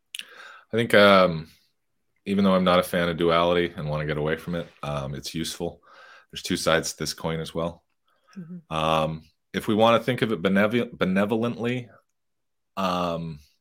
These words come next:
Speaker 1: I'm still frightened of the phenomenon. I-, if,
Speaker 2: Mm-hmm.
Speaker 1: and I, what I mean by that is if I've had, if I go sit outside and I will myself to imagine what it would be like if a craft came down and somebody got off and came up and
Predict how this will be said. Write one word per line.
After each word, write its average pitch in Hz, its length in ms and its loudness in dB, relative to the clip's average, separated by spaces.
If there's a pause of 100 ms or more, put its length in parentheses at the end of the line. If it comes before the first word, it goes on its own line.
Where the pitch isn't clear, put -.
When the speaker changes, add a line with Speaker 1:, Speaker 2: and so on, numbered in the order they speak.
(120)
Speaker 1:
I'm 151 220 2
still 101 260 -2
frightened 82 380 0
of 73 100 -6
the 71 80 -10
phenomenon. 67 540 -14 (1040)
I-, - 20 -8
if, 92 280 0
Speaker 2:
Mm-hmm. 92 260 -4
Speaker 1:
and 101 180 0
I, 101 60 2
what 101 180 2
I 107 60 6
mean 120 200 -2
by 107 120 4
that 95 180 4
is 85 120 -2
if - 220 -12
I've 92 160 -4
had, 101 320 0 (720)
if 95 140 -4
I 117 80 4
go 117 100 2
sit 107 220 0
outside 92 520 0
and 82 120 -8
I 78 240 -8 (680)
will 95 240 2
myself 92 560 2
to 87 120 -4
imagine 80 800 -4 (440)
what 87 180 -4
it - 20 -2
would 82 160 -2
be 85 80 -4
like 82 340 -4
if 78 140 -12
a 73 80 -10
craft 78 600 -6 (360)
came 82 360 -10
down 78 400 -2
and 71 260 -12 (240)
somebody 82 360 -6
got 78 240 -2
off 78 300 -4
and 76 100 -18
came 78 180 -12
up 76 120 -12
and 73 180 -20